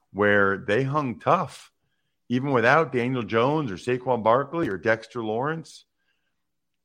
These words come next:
The, the O-line, D-line matchup is just gonna be critical. Or do the Giants get some pressure on Hurts with just their front? I think they're gonna blitz because they know how good the Eagles' offensive line is.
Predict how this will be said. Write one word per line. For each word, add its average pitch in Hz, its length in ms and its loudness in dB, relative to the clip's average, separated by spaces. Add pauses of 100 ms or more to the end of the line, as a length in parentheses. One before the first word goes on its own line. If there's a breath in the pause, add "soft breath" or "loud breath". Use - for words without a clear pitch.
(280)
The, 117 400 -2
the 123 200 -4
O-line, 165 560 2
D-line 107 460 -2
matchup 92 480 -8
is 92 120 -12
just 117 200 -8
gonna 92 140 -12
be 82 140 -14
critical. - 540 -16 (1080)
Or 104 60 -14
do 107 140 -8
the 104 100 -4
Giants 107 460 0
get - 180 -12
some 143 100 -6
pressure 143 420 -2
on 160 120 -6
Hurts 147 420 -6
with - 140 -8
just - 240 -8
their 117 140 -2
front? 160 420 -4 (640)
I 131 160 2
think 160 160 -6
they're 135 80 -2
gonna 113 180 -2
blitz 98 680 -4 (460)
because 98 260 -10
they 101 80 -6
know 107 180 -2
how 107 140 -2
good 98 180 -4
the 101 100 -10
Eagles' 98 220 -6
offensive 95 480 -4
line 95 320 -6
is. 92 380 -8